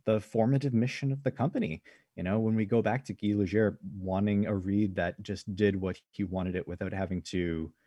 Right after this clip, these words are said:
to soak it and to worry about the heat and drying out and blah, blah, blah, blah, blah. And all of that comes right back to, like, the same mission that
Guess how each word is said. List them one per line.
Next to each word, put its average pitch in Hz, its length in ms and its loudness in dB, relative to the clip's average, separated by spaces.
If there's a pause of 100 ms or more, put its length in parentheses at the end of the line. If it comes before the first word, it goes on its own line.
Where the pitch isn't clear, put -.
(180)
to 87 120 -8
soak 87 300 -4
it 87 180 -2
and 80 300 -6
to 95 100 -4
worry 82 320 -2
about 80 260 -4
the 87 60 -10
heat 85 280 -8
and 80 140 -8
drying 80 360 -4
out 78 260 -6
and 80 240 -10
blah, 82 140 -4
blah, 76 140 -10
blah, 76 120 -6
blah, 78 140 -10
blah. 76 260 -4 (380)
And 73 320 -10 (260)
all 117 300 4
of 107 80 0
that 107 340 2 (560)
comes 113 380 4
right 117 200 4
back 113 220 4
to, 117 140 2
like, 104 220 2
the 107 100 2
same 107 340 2
mission 101 340 0
that 82 220 -2